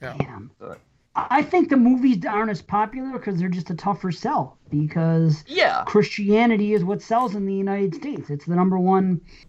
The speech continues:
Speaker 2: religion. That's what it is. I don't think that people think that enough people are gonna resonate with a Jewish horror movie. That's
Speaker 3: Yeah.
Speaker 2: what I think. You know, I think people see it as a gamble.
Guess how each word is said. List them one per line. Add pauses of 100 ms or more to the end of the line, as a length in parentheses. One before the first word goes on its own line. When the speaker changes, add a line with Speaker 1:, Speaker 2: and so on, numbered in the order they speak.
(140)
Speaker 2:
religion. (200)
That's
what
it
is.
I
don't
think
that
people (460)
think
that
enough
people
are
gonna
resonate
with
a
Jewish
horror
movie. (280)
That's
Speaker 3:
Yeah.
Speaker 2:
what
I
think.
You
know,
I
think
people
see
it
as
a
gamble.